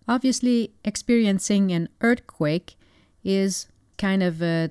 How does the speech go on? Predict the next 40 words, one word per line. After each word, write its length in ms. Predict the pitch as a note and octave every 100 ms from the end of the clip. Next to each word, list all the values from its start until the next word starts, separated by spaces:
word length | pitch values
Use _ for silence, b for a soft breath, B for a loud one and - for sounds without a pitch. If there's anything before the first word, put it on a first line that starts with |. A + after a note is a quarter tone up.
| -
challenging 640 | - G#3 G#3 G3+ E3 E3 D#3+
to 120 | E3+
say, 320 | - F3 F3 -
"I'm 160 | F#3
going 280 | F#3 G#3 G#3
to 280 | - F#3 F#3
be 300 | D3+ F#3 F#3+
in 260 | - E3+ D#3
present 560 | - D#3+ D3 C#3+ C#3
peace," 560 | - B3 D#3+ C#3 - -
because 360 | E3+ E3 D#3+
in 180 | E3+ D#3+
this 240 | D3+ - E3
moment 580 | E3+ F3+ D#3+ D3+ - - b b b
you 480 | D#3+ F3 E3 E3 -
worry. 460 | D3+ G3+ G3+ - - b b b b -
But 120 | G#3
once 280 | A#3 D4+ A#3
it's 140 | F#3+
passed 680 | - G#3+ F#3 C#3 - - - _ _ _ _ _
and 200 | F3 F3
you 80 | F3
know 180 | F3+
that 240 | F3 - -
you're 80 | F#3+
safe, 680 | - G3+ F3+ D3+ E3 - _ _ _ _ _ _ _ E3 D#3
going 260 | F#3+ F#3+
back 220 | E3+ F#3
to 80 | -
the 240 | D#3 E3+ E3
analogy 640 | D#3+ E3+ G3 F3 - D#3
that 340 | D3+ D3 -
you 300 | E3 D#3 D3+ -
were 200 | E3 D#3
upset 400 | D#3+ - F#3 F3
with 160 | D#3+ -
someone 440 | - F#3 E3+ D#3+
that 160 | D3 C#3
said 240 | - D3
something 400 | - F3+ - D#3+